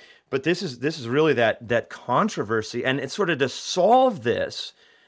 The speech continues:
then we have the answer of the majority in emphasis on knowledge. I would kinda just say it's like this, the emphasis on knowledge. Knowledge is not bad.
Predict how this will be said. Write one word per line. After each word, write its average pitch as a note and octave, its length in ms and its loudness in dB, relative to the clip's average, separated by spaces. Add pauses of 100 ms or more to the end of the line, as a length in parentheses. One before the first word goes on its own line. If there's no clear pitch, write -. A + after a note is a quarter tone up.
then D#3 300 2
we D3+ 140 2
have B2+ 600 2
the A#2+ 280 -6
answer C3+ 640 -2 (240)
of A2+ 220 4
the A#2+ 100 0
majority A2+ 760 2 (760)
in C3 140 0
emphasis C3 540 -2
on G#2 320 -4
knowledge. F#2+ 580 -6 (340)
I F#3+ 100 6
would E4+ 180 4
kinda G3 360 0
just D3 280 0
say C#3+ 300 2
it's - 260 -2
like A2 440 -4 (120)
this, A2 320 0
the - 240 -8
emphasis B2+ 580 -2
on G#2+ 180 -4
knowledge. G#2+ 400 -4 (240)
Knowledge G#3+ 540 4
is F#3 140 0
not C#3+ 520 -2
bad. G#2 460 -2